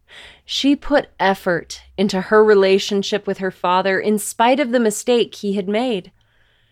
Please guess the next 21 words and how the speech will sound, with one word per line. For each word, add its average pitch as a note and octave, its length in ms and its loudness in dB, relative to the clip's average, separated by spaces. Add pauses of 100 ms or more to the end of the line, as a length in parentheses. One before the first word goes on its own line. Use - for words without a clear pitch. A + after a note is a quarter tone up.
(120)
She - 300 -2
turned A#3+ 500 2 (120)
to G3+ 120 -2
Jesus G#3+ 540 -4
Christ - 640 -4 (480)
and G3+ 180 0
prayed A#3+ 380 0
for - 140 -4
strength - 680 -4 (420)
and E3+ 200 -6
comfort, G3+ 640 -4 (360)
as G3 200 0
well A3+ 400 4
as G3+ 200 0
to G3 120 -8
see A3 280 -2
the F#3+ 120 2
good G3 420 4
in F#3+ 240 0
the F3+ 80 -2
situation G#3 920 -4